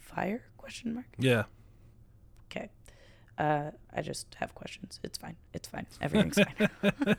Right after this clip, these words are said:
Speaker 1: <laughs>
Speaker 2: <laughs>
Speaker 1: And then he, um, goes to Gwen as a human in his cu-, human form. It's the following day. And I put, like,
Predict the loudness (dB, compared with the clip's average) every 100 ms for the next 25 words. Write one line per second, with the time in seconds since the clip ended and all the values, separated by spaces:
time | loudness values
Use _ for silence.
0 | 2 0 0 -2 -6 -6 -10 -8 -8 -10
1 | -14 -20 -16 -12 -14 -2 0 0 2 0
2 | 0 -4 -8 -12 -20 -20 -20 -2 0 2
3 | 0 -2 -4 -2 -2 0 -2 -4 -8 -12
4 | -20 -20 -20 -4 0 2 0 -6 -6 -2
5 | -2 0 -2 -4 -6 -6 -6 -4 -4 -4
6 | -4 -4 -6 -10 -18 -20 -8 -4 -2 -2
7 | -2 -4 -6 -8 -8 -6 -4 -2 -4 -6
8 | -6 -4 -6 -8 -12 -18 -20 -12 -4 -2
9 | -2 -4 -6 -6 -8 -10 -18 -20 -20 -20
10 | -20 -10 -4 -2 -2 -4 -8 -16 -20 -20
11 | -12 -4 0 2 0 2 2 2 -2 -4
12 | -4 -4